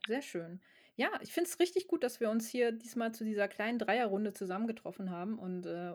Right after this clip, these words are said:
oder beziehungsweise zusammengefunden haben. <laughs> Wir alle freuen uns wirklich sehr darüber, dass es mal wieder geklappt hat. Ähm,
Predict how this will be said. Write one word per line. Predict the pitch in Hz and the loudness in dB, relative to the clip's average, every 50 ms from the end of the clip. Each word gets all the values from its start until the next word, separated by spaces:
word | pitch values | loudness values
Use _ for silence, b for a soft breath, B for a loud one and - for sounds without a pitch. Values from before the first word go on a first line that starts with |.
| - - | -8 -6
oder | 190 180 175 170 165 175 | -4 -2 -2 -2 -2 -4
beziehungsweise | 180 - 180 - 202 190 - - 185 180 180 180 | -8 -8 -8 -6 -6 -4 -2 -2 -2 -2 -2 -6
zusammengefunden | - - 185 202 220 226 214 - - - 254 302 359 277 196 185 175 | -6 -4 0 2 4 4 4 4 2 0 0 0 0 0 -2 -4 -4
haben. | 170 170 170 185 233 285 - B B B B B B B B B B | -4 -6 -4 -4 -4 -4 -6 B B B B B B B B B B
<laughs> | B B B B 220 - - - - - B B B B | B B B B -6 -6 -8 -12 -16 -16 B B B B
Wir | 226 - 131 | -2 0 2
alle | 214 262 269 | 4 2 2
freuen | - - 220 220 269 269 214 | 2 2 2 2 2 2 2
uns | 220 233 220 226 | 0 0 0 -2
wirklich | 240 226 - 226 208 - - | -2 -2 -4 -6 -6 -4 -4
sehr | 202 220 247 | -4 -2 -2
darüber, | 262 233 220 220 220 226 214 | -2 -2 -2 -2 0 0 0
dass | 196 196 185 | -2 -2 -4
es | 185 185 - | -6 -6 -6
mal | 190 185 | -6 -4
wieder | 185 190 196 185 | -2 -2 -2 -2
geklappt | 175 170 - - 190 208 - - - | -4 -6 -6 -6 -6 -6 -6 -4 -4
hat. | 214 214 214 - - | -4 -4 -4 -4 -2
Ähm, | 190 190 185 190 190 190 | 0 0 2 2 0 0